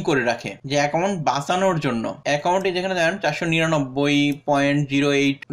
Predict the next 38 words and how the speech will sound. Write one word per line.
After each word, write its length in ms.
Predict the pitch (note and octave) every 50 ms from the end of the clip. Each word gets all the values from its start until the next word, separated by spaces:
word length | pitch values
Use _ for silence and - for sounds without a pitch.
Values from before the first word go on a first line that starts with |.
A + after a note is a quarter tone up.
| D3
ডলার 220 | D3 C#3+ C#3 C3 A#2+ A#2
আছে, 160 | A#2 - A2 - - - _ -
তো 60 | E3 D3+ C3+ - D3+
এই 80 | F3+ G3+ G#3+ G3
এখানে 200 | F3 F3+ F#3 F#3+ F#3 F#3+
তো 40 | G3+ G3
অ্যাকাউন্ট 260 | E3 D3 - D#3+ E3+ D#3+ D3
ব্যালেন্স 320 | C#3+ C#3 C#3 C3+ B2+ A#2 A#2 - -
আছে। 160 | - - - - - - E3
কোনো 180 | E3+ F3 F#3+ G#3 G3+
কারণে 260 | G3+ F3 D3+ C3 C3+ D3 D#3+ - - D#3
অনেকগুলা 440 | E3+ F#3 G#3 G#3+ G3 F3+ F#3+ F#3+ F#3 F3+
ট্রেডে 220 | F3+ E3 D3 C3+ D#3+ E3+
এরকম 220 | E3 D#3+ E3+ F3+ F#3+ G#3+ A#3 A#3 - -
ট্রেড 140 | - C#3+ C#3+ C#3+
ওপেন 140 | C#3 D3 D3 D3+ D3
করছে। 240 | D3 D3 - - D3 D#3 D3
আমি 100 | D3 D3+ D#3+
এটা 120 | D#3 E3+ E3 C#3+ D3
ডেমো 180 | D3+ E3 E3+ D#3
অ্যাকাউন্ট, 300 | C3 B2 - C3 C#3+ F3 F3 D3+
আমি 100 | C#3+ C#3+ C#3+ C#3+
আপনাদেরকে 320 | C#3+ D3+ D3 D3 D3 C#3 A#2+ A#2+
দেখানোর 280 | B2 - C#3+ C#3 C3+ C3+
জন্য 140 | C3+ C3+ C3 B2+
একটু 120 | B2+ - C3+ B2+
ইয়ে 100 | B2 B2
করতেছি। 300 | B2 - - - - - G#3+ - - - - - - - - - - - - _ _
তো 60 | - E3+ E3+ - C3+
এরকম 220 | D3 E3 E3 F#3 - - - E3+
অনেকগুলা 340 | F3 F#3+ F#3 F3+ G3 G3 F#3+ F#3+
ট্রেড 160 | F#3+ F3+ D#3+ D3 D3
ওপেন 160 | D#3 D#3+ C3+ A#2+ A#2+
আছে, 160 | - D3 E3+ D4 - - _ _ _ - - - - D3+
ওপেন 200 | D3 - E3+ E3+ F3+ - - - - - -
এখানে 180 | D3 E3+ F3 E3+
আপনার 180 | E3 - F#3 - -
চারশো 260 | E3 D#3 D#3 - F#3+